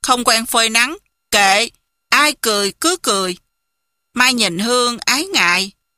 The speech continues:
"Thôi được, chị cứ đi với em vài ngày,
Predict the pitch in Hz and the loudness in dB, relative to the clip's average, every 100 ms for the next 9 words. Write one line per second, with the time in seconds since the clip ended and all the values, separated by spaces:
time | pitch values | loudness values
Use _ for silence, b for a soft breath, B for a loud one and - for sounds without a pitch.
0 | _ _ _ _ - 262 214 196 202 - | _ _ _ _ -2 0 0 0 -2 -6
1 | _ _ _ - 202 196 302 285 254 208 | _ _ _ -2 -2 0 -2 0 -2 0
2 | 254 311 370 - 233 240 233 226 - 202 | -2 0 -2 0 0 0 -4 -8 -8 -2
3 | 208 196 190 185 180 | 0 0 0 0 -2